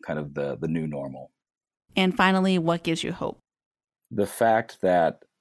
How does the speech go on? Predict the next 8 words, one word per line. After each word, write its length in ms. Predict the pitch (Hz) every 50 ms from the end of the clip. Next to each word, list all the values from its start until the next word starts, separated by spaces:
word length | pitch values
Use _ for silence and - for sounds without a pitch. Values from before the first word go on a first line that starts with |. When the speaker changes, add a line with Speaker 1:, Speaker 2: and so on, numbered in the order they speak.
| - -
Speaker 1:
um, 420 | 73 71 69 67 60 55 - - _ _ _ _ _ _ _ _ _ _ _ _ _ _ _ _ _
in 160 | - 90 90 85
spite 520 | - - - - - 101 95 92 95 - -
of 560 | - 85 85 85 85 82 82 80 80 82 85 80
the 400 | 80 80 80 78 78 78 76 73
significant 800 | - - - 78 80 90 87 - - - - 92 - - -
challenges, 920 | - - - 98 82 78 76 76 78 71 71 71 71 67 65 - - - _ _ - - _
that 260 | - 80 80 73 62